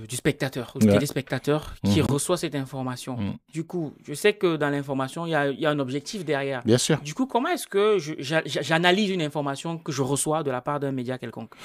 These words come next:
Speaker 2: C'est pour ça qu'il faut pas regarder les médias avec une forme de naïveté.
Speaker 1: Hmm.
Speaker 2: Euh, vous devez vous poser la question de savoir, euh, qui est derrière, qui finance,
Speaker 1: Oui.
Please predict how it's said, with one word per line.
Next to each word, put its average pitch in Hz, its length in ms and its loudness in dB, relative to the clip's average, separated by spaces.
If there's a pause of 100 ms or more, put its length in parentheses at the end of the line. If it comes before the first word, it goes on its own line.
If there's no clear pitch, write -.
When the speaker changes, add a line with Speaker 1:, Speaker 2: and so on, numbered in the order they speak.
(180)
Speaker 2:
C'est - 120 4
pour 117 100 4
ça 185 120 12
qu'il 135 180 2
faut - 260 8
pas 123 320 12
regarder 107 480 8
les 110 120 6
médias 98 720 6
avec 95 400 0
une 95 160 0
forme 95 340 2
de 90 100 0
naïveté. 92 760 0
Speaker 1:
Hmm. - 20 -8
Speaker 2:
Euh, 151 220 -2
vous 92 160 -6
devez 110 260 6
vous 110 140 2
poser 104 320 2
la 107 140 4
question 95 320 -2
de 101 80 -2
savoir, 101 640 0 (500)
euh, - 160 -2 (260)
qui 117 180 4
est 104 80 6
derrière, 107 540 4 (320)
qui 110 120 0
finance, 131 760 0
Speaker 1:
Oui. 107 80 -6